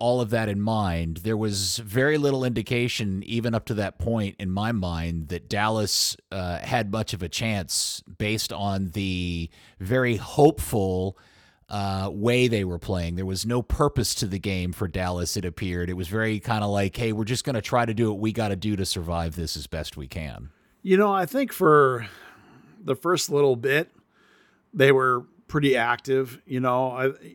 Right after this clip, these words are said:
Speaker 2: through thirty minutes, really. Um, you know, I, I, for example, if you look at Jesus's, um, shots and touches through thirty minutes, he has, you know, five touches in the box and three opportunities, two of which were absolutely golden opportunities.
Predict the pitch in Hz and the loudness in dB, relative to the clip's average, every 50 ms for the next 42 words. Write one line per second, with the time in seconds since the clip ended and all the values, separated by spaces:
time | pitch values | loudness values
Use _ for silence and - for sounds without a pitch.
0 | - - - - - 160 156 147 175 170 165 156 147 139 143 147 147 139 - - | -20 -20 -10 -2 2 2 4 6 6 6 6 6 4 4 2 2 0 0 -2 -6
1 | - - - _ _ 208 208 135 143 143 147 151 156 160 156 123 - _ _ _ | -6 -8 -8 _ _ -12 -6 -2 0 0 0 0 0 -2 -2 -4 -6 _ _ _
2 | _ _ _ _ _ _ _ _ _ _ - 139 135 131 127 123 123 127 156 180 | _ _ _ _ _ _ _ _ _ _ 0 4 4 4 4 4 0 -2 -4 -2
3 | 151 139 135 131 131 131 147 - - 147 139 147 - - - - - - 170 147 | 0 0 2 2 4 2 2 2 0 -6 -12 -14 -14 -18 -20 -18 -6 0 0 2
4 | 127 117 151 151 143 143 143 135 131 131 117 139 143 139 147 135 143 127 120 135 | 4 6 6 6 6 6 4 4 4 2 0 2 4 4 4 4 4 0 0 2
5 | 139 135 - - 143 139 139 - - 139 131 120 110 - - - - - 135 123 | 2 2 2 0 -2 -2 -2 -2 -4 -4 -4 -4 -4 -6 -8 -10 -12 -8 -8 -6
6 | 117 113 110 110 110 110 110 117 - - - - 147 127 127 117 123 123 107 - | -6 -6 -6 -8 -8 -10 -12 -12 -10 -6 -2 2 4 4 4 2 -2 -8 -6 -2
7 | 143 139 135 - 135 110 - - 156 147 123 - 139 135 131 123 120 127 127 123 | 0 0 0 -2 -4 -8 -2 0 0 2 2 2 2 2 2 0 -2 -2 -4 -6
8 | 107 - 127 123 120 117 107 - - - _ _ _ _ _ _ _ _ _ _ | -6 -4 -2 -2 -2 -2 -4 -8 -10 -14 _ _ _ _ _ _ _ _ _ _
9 | _ _ - 135 123 113 - - 143 131 139 135 - 156 139 120 123 123 127 123 | _ _ 0 0 0 2 2 4 4 4 4 2 2 0 0 0 0 -6 -6 -6
10 | 117 113 120 120 120 117 110 - 120 110 - 123 127 127 127 127 127 123 120 127 | -4 -4 -4 -2 -2 -4 -6 -6 -8 -10 -8 -4 -2 -2 0 0 -2 -4 -6 -8
11 | - - - 120 120 127 - - 131 120 113 - - - 147 139 123 127 127 - | -10 -6 -4 -4 -4 -4 -6 -6 -6 -6 -6 -6 -2 0 2 2 2 2 -2 -4
12 | 131 - 139 123 123 113 - 123 117 110 113 123 127 127 127 123 123 120 120 123 | -4 -8 -6 -6 -6 -6 -6 -8 -8 -8 -4 -2 0 0 0 -2 -4 -6 -6 -8
13 | 131 120 - 131 123 120 117 117 117 120 110 - - | -8 -8 -6 -6 -6 -4 -4 -4 -4 -6 -6 -8 -10